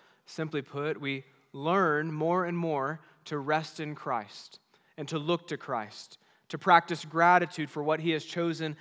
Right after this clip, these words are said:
to give us. We look to him in his word. We pray. We seek accountability. We all need that in our lives. But Jonathan's protectiveness of David is the point here.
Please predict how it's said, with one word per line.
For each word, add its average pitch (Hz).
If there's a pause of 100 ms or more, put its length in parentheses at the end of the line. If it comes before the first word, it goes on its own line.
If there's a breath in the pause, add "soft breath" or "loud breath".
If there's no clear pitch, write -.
(200 loud breath)
to 156
give 160
us. 123
We 156
look 180
to 170
him 170
in 165
his 147
word. 170
We 143
pray. 175 (220 loud breath)
We 151
seek 190
accountability. 170
We 160
all 196
need 165
that 139
in 151
our 139
lives. 123 (1400)
But 147
Jonathan's 156
protectiveness 131
of 120
David 131 (160)
is 127
the 127
point 123
here. 104